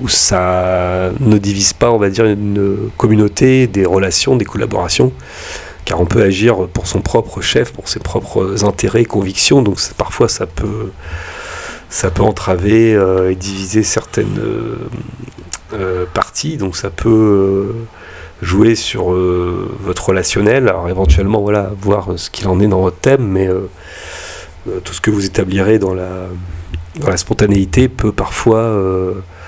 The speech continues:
euh, amener des désaccords éventuels. Donc, euh, ça, c'est peut-être un peu à re-, à faire attention. Voilà. Donc, euh, bon, un aspect un peu en demi-teinte pour vous, troisième décan. Donc après, selon les aspects, encore une fois, dans votre thème, hein, c'est plus ou moins fort.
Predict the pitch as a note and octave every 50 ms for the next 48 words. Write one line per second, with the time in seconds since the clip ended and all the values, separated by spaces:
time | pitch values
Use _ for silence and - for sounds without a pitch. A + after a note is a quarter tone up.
0 | - - - - - - - - - - G2+ F#2+ F#2+ F#2 F#2 A2 A#2 G2+ G2 G2
1 | G2 G2+ G2 A#2 G#2 - - C3 C3+ B2 G2 F2 F#2 F#2 - - B2+ B2 G2+ F2+
2 | G2 G#2+ A2 G2+ - - - - A2+ G#2+ G2 F#2+ F2+ - - - G2 - - -
3 | - - - - - - - - - - G2+ F2 F2 F2 - - F#2+ F#2 F2+ G2
4 | G2 - - - F2+ F#2 - - G#2+ G2+ - G2+ F2 F2 - G2+ F#2+ - - B2
5 | A2 A2 - - - - - - - - - - - - - - F#2 F#2 F2 -
6 | - - - - - - - - - - - - - - - - - - - -
7 | - - - - - - - - - - - - - - - - G#2 F#2+ - -
8 | - - G2 F#2+ F#2 F#2 F#2 F#2 F2+ F2+ F2+ A2 A2+ A2 A2 G#2+ G#2+ G#2+ G2+ G2+
9 | G#2 G#2 G2 G2 - - - - A2+ G#2+ G#2 - A#2 A2 G#2 A2 G#2+ A2 G#2+ G#2
10 | - C3 A#2+ A#2+ A2+ - - G2+ F#2 F#2 G#2+ A#2 - - - G#2 G2 G#2 G#2 G#2
11 | G#2+ G#2+ - - - G2+ A2+ A#2+ G#2+ G2 F#2+ - - - - - G#2+ - - A#2
12 | A2+ G#2+ G#2 G#2 F#2+ G2 F#2+ - - - A2 - G2 F#2+ F#2 - - - B2 A2+
13 | G#2 G#2 G2 G2 G#2 G2+ - - - G#2+ G2 F#2+ F#2+ F#2+ - - - - - A2
14 | G2+ G#2 G#2 G#2 G2+ - - - A#2+ A#2 - -